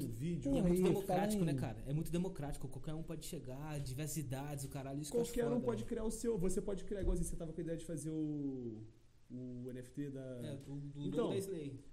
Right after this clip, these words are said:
Speaker 1: Vou
Speaker 2: você
Speaker 1: fazer,
Speaker 2: pode
Speaker 1: pô, vou
Speaker 2: fazer.
Speaker 1: fazer, vou fazer.
Speaker 2: Tem amiga minha, amigo meu aí que pinta, que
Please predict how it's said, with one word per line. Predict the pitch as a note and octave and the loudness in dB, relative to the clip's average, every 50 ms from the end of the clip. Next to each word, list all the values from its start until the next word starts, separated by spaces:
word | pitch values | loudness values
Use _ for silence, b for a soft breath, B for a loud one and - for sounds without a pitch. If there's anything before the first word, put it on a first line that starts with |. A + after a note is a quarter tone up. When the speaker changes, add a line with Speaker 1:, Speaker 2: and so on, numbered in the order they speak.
| - - | -8 -2
Speaker 1:
Vou | G#3 A#3 | 2 2
Speaker 2:
você | A#3 B3 | 4 4
Speaker 1:
fazer, | B3 B3+ B3 | 4 4 4
Speaker 2:
pode | B3 B3 A#3 - | 4 4 4 2
Speaker 1:
pô, | C4 | 2
vou | B3 | 2
Speaker 2:
fazer. | A3+ B3 A#3+ | 4 4 4
Speaker 1:
fazer, | A#3+ G#3 F3+ G3 F#3+ F3 | 4 4 4 2 0 0
vou | C#3+ C#3+ | -2 -6
fazer. | - G#3 G3+ G3 G3+ G3+ - - - - | -6 -6 -8 -8 -8 -8 -10 -12 -8 -6
Speaker 2:
Tem | G3 G#3+ | -4 -2
amiga | A#3 A3 G#3+ A3 A#3 G#3+ G#3+ F3 | -2 0 0 0 0 0 0 0
minha, | F3+ F#3+ G#3+ A3+ G3+ F3 | 0 -2 -2 -2 -2 -2
amigo | E3+ E3+ F3 F3+ F3+ | -2 -2 -2 -2 -2
meu | F3 E3+ F3+ G3 F#3+ | 0 0 0 0 0
aí | F#3 F#3 | -2 -4
que | F#3 - | -4 -8
pinta, | F3+ - - - G3+ A3+ A#3+ A3 - D#3 | -12 -10 -6 -4 -2 -2 -2 -2 -2 -4
que | C3 - - E3+ E3+ E3 D#3+ D3+ C#3+ | -6 -6 -6 -6 -6 -4 -4 -6 -6